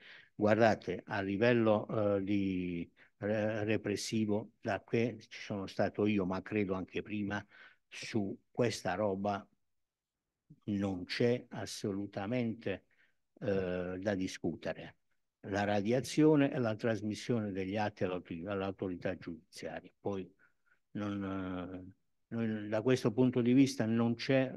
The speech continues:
remissione di peccati per nessuno. Quindi noi continueremo su questa linea, ma soprattutto, ecco, adesso inizieremo già dalle nostre nazionali giovanili, cominceremo a fare degli incontri, cominceremo a fare gli incontri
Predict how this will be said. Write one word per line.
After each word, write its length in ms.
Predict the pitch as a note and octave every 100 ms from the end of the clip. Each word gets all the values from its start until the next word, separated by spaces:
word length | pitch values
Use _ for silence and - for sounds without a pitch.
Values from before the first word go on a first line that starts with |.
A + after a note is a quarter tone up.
| -
remissione 640 | C3+ A2+ G#2+ G2+ C3 B2
di 140 | G#2 G2+
peccati 560 | G2+ - B2 A2+ -
per 240 | G2+ A2 G#2+
nessuno. 760 | A#2 A2+ - F2+ E2 E2 - _ _ - - _
Quindi 340 | G#2 F#2 G#2+
noi 200 | A#2+ A2+
continueremo 1000 | A#2 G#2+ - G#2 A2 A2+ B2+ A2 F#2 - _ _ _
su 280 | - G#2 E2+
questa 340 | A2+ - C3
linea, 280 | C#3+ D3+ G#2
ma 100 | F#2+
soprattutto, 840 | - G2+ G#2+ - C#3+ F#2+ D#3 D3 - _ _
ecco, 320 | - - - -
adesso 360 | - G2 G2 G2+
inizieremo 760 | G2 F#2 G2+ G2+ G#2 F#2 G2
già 520 | - G#2+ G#2 A2 F#2 - - - _
dalle 380 | F#2+ F2+ F#2+ F#2+
nostre 460 | F#2+ F#2 - F#2+ G#2
nazionali 760 | G2 F#2+ - G2 F#2 F#2 F2
giovanili, 640 | E2+ G2 G#2 A2+ B2 A#2 -
cominceremo 460 | F#2 F2+ - F#2
a 40 | F#2
fare 200 | G2 F2+
degli 180 | F2
incontri, 580 | G2 F2+ A#2 G#2+ G#2 G2
cominceremo 420 | - F2+ - G2+
a 20 | F#2
fare 260 | - F#2+
gli 60 | F#2
incontri 580 | F2+ - G2+ G2 -